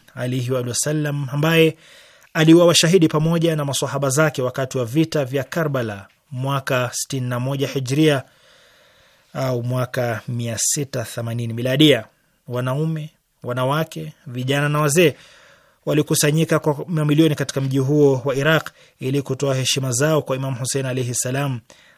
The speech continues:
ambaye ni kiongozi na mbeba bendera ya vita dhidi ya dhulma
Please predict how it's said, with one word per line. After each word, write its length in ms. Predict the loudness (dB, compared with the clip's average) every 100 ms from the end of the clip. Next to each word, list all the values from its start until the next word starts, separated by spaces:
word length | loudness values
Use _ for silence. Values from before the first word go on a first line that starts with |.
| _
ambaye 360 | -10 -4 -2 -2
ni 120 | -4
kiongozi 840 | -6 -6 -2 0 0 -2 -4 -6 -6
na 300 | -6 -6 -6
mbeba 280 | -8 -6 -4
bendera 640 | -4 4 4 4 0 -4 -8
ya 140 | -8 0
vita 400 | 4 4 4 -4 _ _ _ _
dhidi 260 | -6 -4 -2
ya 80 | -2
dhulma 420 | 2 0 0